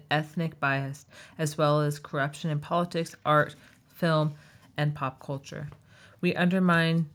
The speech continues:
the idea of a mainstream narrative by revealing the understory, the subtext, the overlooked,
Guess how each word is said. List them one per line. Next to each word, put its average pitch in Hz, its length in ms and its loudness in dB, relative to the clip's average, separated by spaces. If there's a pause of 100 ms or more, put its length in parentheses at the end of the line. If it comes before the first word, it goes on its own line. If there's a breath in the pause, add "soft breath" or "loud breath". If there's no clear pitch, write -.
the 143 80 -2
idea 151 680 0
of 147 140 -4
a 143 40 0
mainstream 151 600 0
narrative 139 440 -2
by 135 80 -4
revealing 151 640 -2
the 151 120 -4 (120)
understory, 147 840 -4 (160 soft breath)
the 151 80 -6
subtext, 147 760 -4 (280)
the - 80 -4
overlooked, 143 720 0